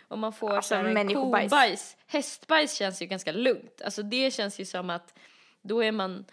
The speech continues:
Speaker 2: Ja.
Speaker 1: inte superovänner.
Speaker 2: Nej.
Speaker 1: <laughs> Eller jag vet inte.
Speaker 2: <laughs> Alltså, typ hamsterbajs.
Speaker 1: Ja.
Speaker 2: <laughs> Det är ju så här, okej.
Speaker 1: Hårt och litet.
Speaker 2: Du var lite dum en gång.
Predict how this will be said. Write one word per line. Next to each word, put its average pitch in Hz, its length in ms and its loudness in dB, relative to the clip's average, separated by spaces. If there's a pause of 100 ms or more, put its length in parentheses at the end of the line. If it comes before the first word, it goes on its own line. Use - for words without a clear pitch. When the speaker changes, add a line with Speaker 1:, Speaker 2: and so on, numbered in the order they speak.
(160)
Speaker 2:
Ja. 233 220 0
Speaker 1:
inte 233 120 -4
superovänner. 196 2000 -4 (300)
Speaker 2:
Nej. 240 440 2
Speaker 1:
<laughs> - 240 6 (140)
Eller 294 220 6
jag 311 180 6
vet - 240 4
inte. 302 540 6 (240)
Speaker 2:
<laughs> - 140 0
Alltså, 277 380 6 (160)
typ - 180 4
hamsterbajs. 233 960 4 (800)
Speaker 1:
Ja. 214 300 8
Speaker 2:
<laughs> 233 60 0
Det 285 220 6
är 214 120 6
ju 196 340 2
så - 100 -4
här, - 200 0 (640)
okej. 202 340 2
Speaker 1:
Hårt 233 260 2
och 214 60 2
litet. 226 520 0
Speaker 2:
Du 277 80 4
var 269 120 6
lite 262 220 2
dum 254 320 4
en 202 140 0
gång. 190 300 -4